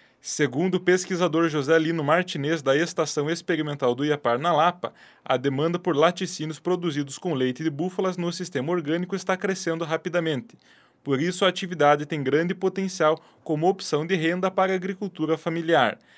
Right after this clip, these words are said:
Ainda de acordo com o pesquisador, o certificado assegura que as pesquisas desenvolvidas pelo iapar têm base na realidade dos produtores, buscando garantir que as tecnologias sejam geradas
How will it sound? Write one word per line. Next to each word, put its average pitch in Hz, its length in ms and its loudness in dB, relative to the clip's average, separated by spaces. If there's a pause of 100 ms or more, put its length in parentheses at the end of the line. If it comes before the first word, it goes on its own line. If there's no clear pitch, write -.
(220)
Ainda 139 380 2
de 151 80 4
acordo 160 340 0
com 175 120 -4
o 170 40 -6
pesquisador, 185 720 -2 (260)
o - 120 -8
certificado 196 840 2
assegura 170 500 0
que 170 120 -2
as 156 100 -2
pesquisas 170 600 -4
desenvolvidas 180 720 -2
pelo 180 240 -4
iapar 156 400 2 (280)
têm 226 200 -2
base 160 400 4
na 160 100 2
realidade 147 640 2
dos 127 140 -10
produtores, 185 760 0 (300)
buscando 160 520 -2
garantir 180 500 2
que 170 80 -4
as 139 100 -2
tecnologias 190 800 0
sejam 170 320 -2
geradas 165 680 2